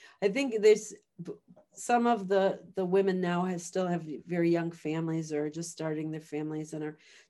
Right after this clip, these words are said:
doing the whole struggling with, "How do I manage this, um, with a baby at home or whatever?" But, um, but certainly doors have opened for women and, and it's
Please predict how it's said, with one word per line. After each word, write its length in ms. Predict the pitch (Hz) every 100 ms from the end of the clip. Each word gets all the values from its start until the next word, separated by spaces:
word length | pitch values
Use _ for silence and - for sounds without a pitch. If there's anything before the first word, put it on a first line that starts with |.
| -
doing 260 | 185 180
the 80 | 165
whole 200 | 160 160
struggling 680 | 160 - 165 160 160 160 151
with, 200 | 151 151 - _
"How 160 | - 175
do 120 | 180
I 160 | 160 165
manage 640 | 160 160 175 160 151 -
this, 380 | 139 165 196 - _ _ _ _
um, 460 | 151 151 151 151 151 _ 156
with 160 | 160
a 60 | 160
baby 420 | 170 175 165 156
at 80 | 147
home 320 | 151 160 170
or 100 | 160
whatever?" 440 | 151 151 156 180
But, 280 | 175 165 156 -
um, 360 | 156 147 156 - _ _ _ -
but 220 | 175 -
certainly 720 | - 202 175 185 180 180 175 - _ _
doors 300 | 175 175 190 190
have 120 | 156
opened 460 | 127 170 170 165
for 160 | 160 160
women 440 | 151 151 156 156
and, 220 | 156 151 151 _
and 140 | 151 151
it's 380 | 147 _ -